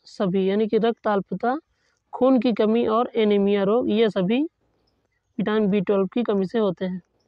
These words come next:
अगला question है, विट-, किस vitamin को प्रजनन विटामिन, विटामिन भी कहा जाता है? Right answer हो जाएगा option बी, vitamin E को।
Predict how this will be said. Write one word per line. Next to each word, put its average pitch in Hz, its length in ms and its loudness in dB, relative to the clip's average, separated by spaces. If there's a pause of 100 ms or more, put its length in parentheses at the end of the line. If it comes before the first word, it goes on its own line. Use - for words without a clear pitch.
(920)
अगला 226 200 2
question 254 260 2
है, 262 60 4
विट-, 208 420 -2
किस 247 200 0
vitamin 214 600 0
को 220 280 -2
प्रजनन 214 680 -2 (300)
विटामिन, 202 560 -2 (320)
विटामिन 214 560 -2
भी 208 160 0
कहा 202 240 -4
जाता 190 280 -4
है? 185 160 -10 (880)
Right 214 240 0
answer 233 260 2
हो 247 80 2
जाएगा 240 280 2
option 202 420 0
बी, 233 300 0
vitamin 208 640 0 (300)
E 208 120 2
को। 185 280 -4